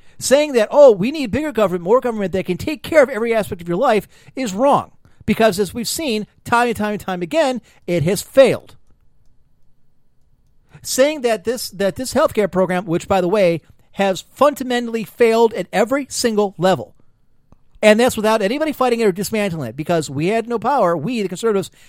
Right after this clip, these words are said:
had no power to get rid of it. We do now. And you better believe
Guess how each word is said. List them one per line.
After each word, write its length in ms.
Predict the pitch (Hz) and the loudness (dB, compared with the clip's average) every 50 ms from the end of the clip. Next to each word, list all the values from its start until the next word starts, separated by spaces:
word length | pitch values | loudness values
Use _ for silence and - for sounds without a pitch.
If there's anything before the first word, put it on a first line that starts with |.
| _ | _
had 240 | _ 160 160 156 143 | _ -2 -2 -2 2
no 140 | 160 233 302 | 4 2 2
power 320 | 302 - 285 285 262 240 | 4 2 2 4 4 2
to 100 | 202 - | 2 0
get 140 | - 233 214 | -6 -6 0
rid 100 | 185 226 | 0 0
of 80 | 208 139 | 0 0
it. 140 | 127 - _ | -4 -10 _
We 380 | - 131 143 151 151 151 147 131 | -12 -10 -6 -4 -2 -2 -2 -2
do 160 | 131 135 123 | -4 -4 -4
now. 340 | 120 120 143 160 143 143 - _ _ - _ _ _ _ _ _ _ _ _ _ _ _ _ - | -4 -4 -4 -6 -6 -8 -10 _ _ -20 _ _ _ _ _ _ _ _ _ _ _ _ _ -8
And 100 | 151 139 | -6 -4
you 80 | 143 | -2
better 200 | 151 151 160 151 | -2 0 -2 -2
believe 560 | 139 135 139 131 147 156 160 151 139 139 139 | -2 -4 -6 -4 -4 -4 -2 -2 -4 -6 -8